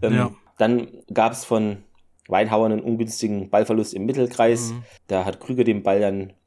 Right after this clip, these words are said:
Speaker 1: irgendwie bekommen und der dann vorne bekommt den Ball und schießt flach links zum zwei zu zwei ein, aber wird auch nicht attackiert. Also da muss spätestens am Sechzehner da irgendwer draufgehen. Also natürlich, diese Ballverluste entstehen, dann sieht's immer blöd aus, aber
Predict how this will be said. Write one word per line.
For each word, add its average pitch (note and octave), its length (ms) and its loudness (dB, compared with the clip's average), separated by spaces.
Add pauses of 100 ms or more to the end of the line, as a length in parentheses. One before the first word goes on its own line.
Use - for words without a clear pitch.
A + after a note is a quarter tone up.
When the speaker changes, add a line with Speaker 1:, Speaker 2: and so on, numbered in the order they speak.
Speaker 1:
irgendwie F2 260 -4
bekommen G2 420 -4
und F2+ 100 -6
der F2 320 -4
dann F#2+ 180 0
vorne C3+ 260 2
bekommt A2+ 320 -4
den G#2 100 0
Ball G#2+ 240 4
und G2 160 -2
schießt - 300 -6
flach A2 320 -2
links A2 200 -2
zum G#2 140 -8
zwei G2 220 0
zu G#2 100 -14
zwei F#2+ 260 -2
ein, A2+ 200 2
aber F#2+ 400 2
wird G#2+ 180 0
auch - 140 0
nicht - 240 -6
attackiert. G#2 480 0
Also F#2 140 0
da G2+ 180 2
muss A2 480 -2 (120)
spätestens G#2+ 680 -2
am G#2+ 180 0
Sechzehner G#2 400 0
da F#2+ 220 2
irgendwer G#2 360 0
draufgehen. A2+ 500 0
Also F#2+ 160 0
natürlich, A#2+ 340 -2
diese G#2 180 -4
Ballverluste G#2+ 520 0
entstehen, B2 480 0 (280)
dann F#2+ 500 -2
sieht's A2+ 240 -8
immer G#2+ 120 2
blöd A2 200 4
aus, A2 140 2
aber G2+ 300 2